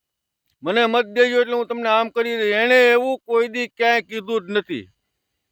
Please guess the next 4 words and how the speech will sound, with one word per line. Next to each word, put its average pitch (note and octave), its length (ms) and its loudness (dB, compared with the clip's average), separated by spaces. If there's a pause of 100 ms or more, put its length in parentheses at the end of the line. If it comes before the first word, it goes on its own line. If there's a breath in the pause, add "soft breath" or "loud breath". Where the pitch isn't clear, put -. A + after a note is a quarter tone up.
(340)
ખેડૂતને C4 560 2
કીધું, C4 420 -4 (340)
ખેડૂતની C4+ 520 2
માટે A#3+ 340 2